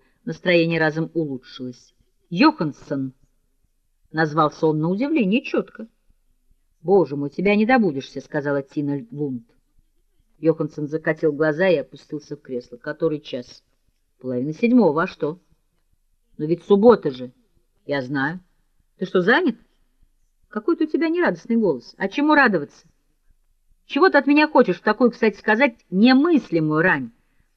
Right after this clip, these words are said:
Лунд захихикала. «Хочу тебя уговорить приехать сейчас в Тыхольд». «В институт?» «Зачем? Ради всего святого». «Я подумала,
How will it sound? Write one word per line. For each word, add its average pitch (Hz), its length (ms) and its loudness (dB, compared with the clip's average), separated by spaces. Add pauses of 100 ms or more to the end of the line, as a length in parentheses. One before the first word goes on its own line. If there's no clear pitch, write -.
(260)
Лунд 226 400 4
захихикала. 151 800 -4 (440)
«Хочу 180 300 -2
тебя 196 300 4
уговорить 190 420 2
приехать 185 400 2
сейчас 180 320 -2
в - 140 -20 (120)
Тыхольд». 131 460 -2 (680)
«В 139 60 -12
институт?» 143 600 -2 (640)
«Зачем? 170 540 0 (100)
Ради 170 280 0
всего 131 260 -8
святого». 131 500 -8 (880)
«Я 175 480 2
подумала, 175 760 4